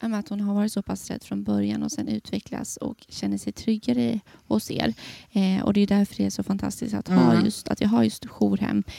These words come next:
Speaker 1: ehm, där de kan bli, ja, men lite landa i, i hemmamiljö, helt enkelt.
Speaker 2: Ja, ja, det är en jättelycka för oss hemma också att se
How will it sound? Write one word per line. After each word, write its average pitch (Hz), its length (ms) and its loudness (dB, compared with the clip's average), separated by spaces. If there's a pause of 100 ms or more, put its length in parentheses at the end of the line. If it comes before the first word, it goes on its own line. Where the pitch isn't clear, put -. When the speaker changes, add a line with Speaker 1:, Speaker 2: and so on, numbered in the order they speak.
(260)
Speaker 1:
ehm, 196 720 0
där 190 220 4
de 196 160 0
kan 202 440 0
bli, 196 380 0 (380)
ja, 240 120 2
men 233 200 6
lite - 640 -2
landa 220 560 4
i, 208 280 2 (300)
i 208 280 6
hemmamiljö, 202 680 6
helt - 180 -6
enkelt. - 420 -10 (160)
Speaker 2:
Ja, 175 380 8 (260)
ja, 180 100 4
det 180 80 8
är 208 180 10
en 202 100 6
jättelycka 202 640 6
för 175 140 4
oss 165 300 4
hemma 190 300 8
också 285 320 4
att 175 60 4
se 196 340 8